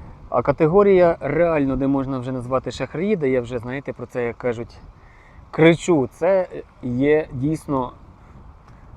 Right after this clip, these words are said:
особи, які сидять там десь в тюрмі, наприклад, чи ще десь,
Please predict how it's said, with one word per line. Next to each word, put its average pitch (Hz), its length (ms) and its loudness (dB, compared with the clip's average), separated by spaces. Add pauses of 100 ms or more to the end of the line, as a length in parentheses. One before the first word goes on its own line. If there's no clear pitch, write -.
(500)
особи, 185 600 4
які 135 340 2
сидять 131 640 -2
там 113 220 -10
десь 110 380 -10 (420)
в - 100 -20
тюрмі, 156 480 -2 (760)
наприклад, 160 640 -2
чи 185 160 -4
ще 185 320 0
десь, 160 400 -4